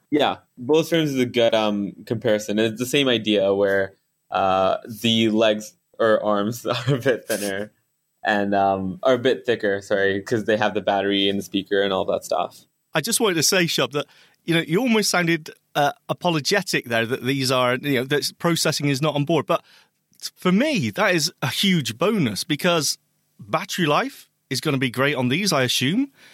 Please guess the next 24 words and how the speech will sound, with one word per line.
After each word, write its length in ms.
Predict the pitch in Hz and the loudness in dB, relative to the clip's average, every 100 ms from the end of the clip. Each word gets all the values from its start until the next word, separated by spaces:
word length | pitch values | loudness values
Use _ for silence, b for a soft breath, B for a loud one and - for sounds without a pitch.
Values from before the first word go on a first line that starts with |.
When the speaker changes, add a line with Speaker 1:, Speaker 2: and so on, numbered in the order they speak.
| B B B | B B B
Speaker 2:
Um, 300 | 160 151 156 _ _ _ _ | -2 -2 -2 _ _ _ _
and 180 | 175 190 - _ _ _ 165 - 160 _ | -4 -4 -8 _ _ _ -18 -16 -20 _
the, 240 | 165 170 170 _ | -4 -2 -2 _
the 120 | 170 | -6
big 400 | 147 220 233 180 - | -4 -2 -2 -6 -10
obstacle 520 | - 202 - 185 160 127 | -6 -4 -6 -4 0 2
I 160 | 175 | 0
thought 420 | - - 107 107 - | -2 -4 -4 -6 -4
in, 160 | 139 | -2
in 220 | 135 135 127 | 0 0 0
getting 340 | 170 160 139 | 0 0 2
a, 300 | 131 127 120 - _ | 2 0 -2 -10 _
basically 380 | - 240 196 165 | -2 -2 -2 0
a 80 | 123 | 0
wearable 380 | 151 151 120 117 | 0 0 0 -4
camera 540 | 143 147 123 92 87 b b b | -4 -4 -4 -8 -12 b b b
on 120 | 120 110 | -2 0
the 80 | |
market 480 | 107 104 113 - 135 | 2 0 -2 -2 -2
was 300 | 147 143 131 - B B B B | 0 0 0 -6 B B B B
the 500 | 139 147 147 143 156 - | -2 0 2 2 -2 -6
video 400 | 117 160 160 151 | -4 -2 -2 -4
feed 460 | - 147 147 139 _ | -2 0 0 -4 _
to 540 | - - 180 139 120 | -2 0 2 0 -2